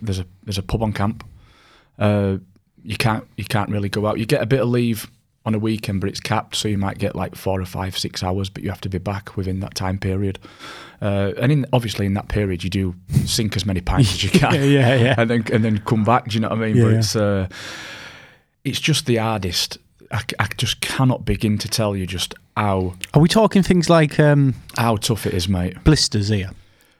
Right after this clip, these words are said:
Speaker 1: Oh, m-,
Speaker 2: <laughs>
Speaker 1: I, mate, I mean,
Speaker 2: I w-,
Speaker 1: just
Speaker 2: 'cause that would do my head in.
Speaker 1: Yeah,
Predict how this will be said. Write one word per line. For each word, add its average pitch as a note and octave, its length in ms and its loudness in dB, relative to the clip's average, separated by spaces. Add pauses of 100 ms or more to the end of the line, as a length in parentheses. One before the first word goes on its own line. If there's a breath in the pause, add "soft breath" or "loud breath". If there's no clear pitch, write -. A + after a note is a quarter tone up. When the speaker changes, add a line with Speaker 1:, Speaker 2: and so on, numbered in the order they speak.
(140)
Speaker 1:
Oh, D3 240 4
m-, C3 200 2
Speaker 2:
<laughs> - 40 -2
Speaker 1:
I, - 200 2
mate, D#3 240 4
I C#3 80 0
mean, C#3 240 4
Speaker 2:
I - 800 -2
w-, D#3+ 200 8
Speaker 1:
just - 220 -6 (240)
Speaker 2:
'cause D#3+ 160 6
that A#3 160 4
would F3+ 140 4
do D#3 140 6
my A#2 180 6
head C#3+ 180 6
in. G2+ 240 2
Speaker 1:
Yeah, B2 420 2